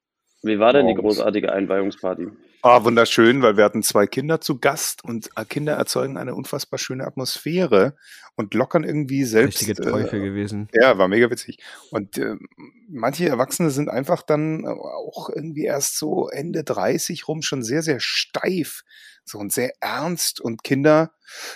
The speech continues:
Speaker 2: ja, die
Speaker 1: Mhm.
Speaker 2: überbrücken das einfach, hupfen, hüpfen auf dir rum und, ähm, zwingen dich quasi wieder zum, zum alten Kind zurück. Und das hat manchen
Speaker 1: Ja.
Speaker 2: Kollegen, die ich eingeladen hab, <laughs> sehr gut getan. Vor allem, äh,
Speaker 3: Man mu-, man
Speaker 2: Cornelia.
Speaker 3: muss ja sagen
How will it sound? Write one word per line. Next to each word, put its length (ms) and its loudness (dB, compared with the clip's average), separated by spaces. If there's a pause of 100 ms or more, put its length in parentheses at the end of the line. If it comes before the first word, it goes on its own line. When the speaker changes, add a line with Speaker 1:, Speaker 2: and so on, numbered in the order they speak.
(120)
Speaker 2:
ja, 140 0
die 60 4 (160)
Speaker 1:
Mhm. 60 4
Speaker 2:
überbrücken 440 2
das 160 0
einfach, 420 2
hupfen, 360 -4
hüpfen 300 -2
auf 120 0
dir 100 6
rum 440 0
und, 440 -6
ähm, 480 -2 (840)
zwingen 420 4
dich 180 2
quasi 380 2
wieder 320 0
zum, 460 -10 (460)
zum 200 -8
alten 360 -2
Kind 320 -12
zurück. 560 -10
Und 180 -14
das 140 -4
hat 120 0
manchen 380 -2
Speaker 1:
Ja. 80 0
Speaker 2:
Kollegen, 600 -2
die 100 -4
ich 140 -6
eingeladen 400 -2
hab, 140 -8
<laughs> 0 -
sehr 360 2
gut 240 -2
getan. 500 2 (460)
Vor 160 6
allem, 300 4
äh, 60 -2
Speaker 3:
Man 320 0
mu-, 80 0
man 80 -4
Speaker 2:
Cornelia. 260 2
Speaker 3:
muss 120 2
ja 120 6
sagen 440 0